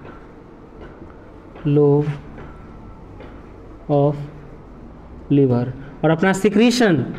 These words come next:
जो गोल ब्लैडर होता है या फिर जो कनेक्ट रहता है लीवर से, किसके through रहता है? सिस्टिक डक्ट के माध्यम से, lobe of liver and drain by cystic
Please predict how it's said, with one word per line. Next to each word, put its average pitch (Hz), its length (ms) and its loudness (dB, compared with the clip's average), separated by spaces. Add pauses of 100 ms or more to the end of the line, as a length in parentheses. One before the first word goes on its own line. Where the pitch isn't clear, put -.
(380)
जो 160 100 6
गोल 190 240 6
ब्लैडर 196 300 6
होता 202 280 4
है 202 100 6
या 202 120 6
फिर 196 140 2
जो 190 120 2
कनेक्ट 202 360 2
रहता 190 240 4
है 185 80 6
लीवर 190 240 4
से, 190 140 2
किसके 190 280 0
through 196 220 2
रहता 190 260 4
है? 202 160 4 (680)
सिस्टिक 220 440 4
डक्ट 165 240 2
के 165 80 4
माध्यम 131 320 4
से, 123 280 0 (440)
lobe 156 360 6
of 147 220 2
liver 147 300 4 (460)
and 156 240 4 (1900)
drain 151 380 4 (2750)
by 139 380 4 (1300)
cystic - 480 -2